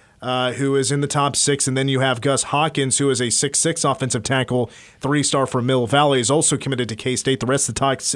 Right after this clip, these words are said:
top six, not committed anywhere. The only other I see in the top ten or fifteen out of the state of Kansas that is committed elsewhere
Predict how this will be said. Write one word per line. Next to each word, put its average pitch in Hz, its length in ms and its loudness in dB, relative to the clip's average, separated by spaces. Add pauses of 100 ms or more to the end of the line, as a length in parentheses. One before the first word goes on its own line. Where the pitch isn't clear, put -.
(160)
top 135 200 0
six, - 380 -2 (340)
not 120 200 -2
committed 117 340 0
anywhere. 170 540 4 (280)
The 147 120 2
only 190 240 4
other 165 200 4
I 139 100 4
see 175 260 2
in 156 60 0
the 135 60 0
top 147 260 2
ten 160 200 0
or 139 60 2
fifteen 147 420 -2
out 139 140 2
of - 20 0
the 123 100 -2
state 143 160 0
of 127 60 -4
Kansas 139 380 -2
that 135 120 0
is 127 120 -2
committed 131 500 -2
elsewhere 113 720 2